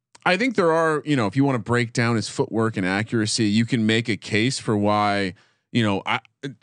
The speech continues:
I don't know if he's going into the best situation to clean some of that stuff up. And, and that's the thing that, that I think why I like the angle is Urban Meyer can fail,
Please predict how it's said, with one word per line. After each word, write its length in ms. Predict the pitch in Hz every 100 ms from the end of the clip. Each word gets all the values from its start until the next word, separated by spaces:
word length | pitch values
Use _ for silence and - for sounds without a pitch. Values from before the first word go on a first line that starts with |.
| -
I 100 | 131
don't 200 | 147 127
know 520 | 127 135 139 131 120
if 180 | 117 117
he's 220 | 123 117
going 360 | 101 123 127 113
into 240 | 110 117 104
the 100 | 95
best 300 | 110 110 -
situation 680 | 110 - 92 123 143 110
to 80 | 90
clean 380 | - 123 117 107
some 180 | 104 98
of 60 | 95
that 200 | 85 -
stuff 360 | - 73 - -
up. 320 | 139 110 - - _ _ -
And, 180 | 139 147
and 160 | 151 151
that's 180 | 190 -
the 100 | 226
thing 160 | 196
that, 200 | 151 117
that 120 | 135 127
I 60 |
think 220 | 123 120 -
why 340 | 131 117 117
I 80 | 107
like 280 | 104 117 113
the 180 | 104 107
angle 440 | 139 120 101 87
is 180 | 87 90
Urban 320 | 120 147 110
Meyer 340 | 98 104 90 80
can 120 | 80
fail, 540 | - 87 73 - -